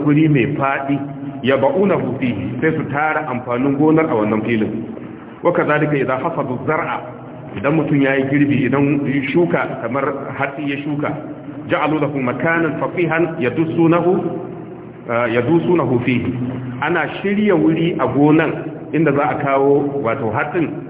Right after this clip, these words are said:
ya zamanto wurin za a buge hatsin, a ɗebi ƙwayar, a bar ainihin, wato, a, wato, abin nan, ganyen aure.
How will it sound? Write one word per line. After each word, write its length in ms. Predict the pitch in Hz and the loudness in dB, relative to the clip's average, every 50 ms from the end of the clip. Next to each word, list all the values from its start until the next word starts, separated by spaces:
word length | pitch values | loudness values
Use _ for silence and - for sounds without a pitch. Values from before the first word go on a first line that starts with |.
| - - - | -12 -6 -4
ya 80 | 113 | 0
zamanto 360 | 113 127 139 143 139 139 143 139 | 2 2 4 2 2 2 2 4
wurin 300 | 131 143 151 151 151 131 | 4 4 4 4 4 4
za 180 | 127 135 147 151 | 2 2 0 0
a 60 | 175 | -2
buge 300 | - 135 143 135 139 135 107 | -2 -2 -2 -2 -2 -2 -2
hatsin, 400 | 104 135 - - 170 156 156 - - | -2 -4 -4 -2 -2 -2 -2 -2 -4
a 80 | 123 120 | -6 -2
ɗebi 400 | - 120 113 113 113 147 160 - | 0 2 2 2 2 2 2 2
ƙwayar, 440 | 147 131 127 131 143 160 156 - - - | 2 2 2 2 2 2 0 0 -2 -4
a 60 | 120 | -2
bar 200 | 110 139 139 - - | -2 -2 -2 -2 0
ainihin, 560 | 147 147 143 143 139 139 143 143 143 139 143 - - - 139 139 - - | 0 0 0 0 0 0 2 2 2 0 0 -2 -2 -6 -6 -6 -6 -2
wato, 440 | 117 117 113 - 117 117 110 110 113 | 0 0 0 0 0 2 2 2 2
a, 400 | - 113 110 107 110 113 110 113 113 | 2 2 0 0 0 -2 -2 -2 0
wato, 280 | 117 117 113 113 - - | 0 0 0 0 -2 -2
abin 240 | 202 214 143 151 131 | -2 0 0 2 2
nan, 160 | 120 98 - - - - - - - - - - - - - - | 2 2 0 -2 -2 -4 -4 -4 -6 -6 -6 -6 -6 -6 -4 0
ganyen 320 | 135 131 135 143 143 143 | 0 2 2 2 2 0
aure. 240 | 120 107 107 104 | 0 0 0 -2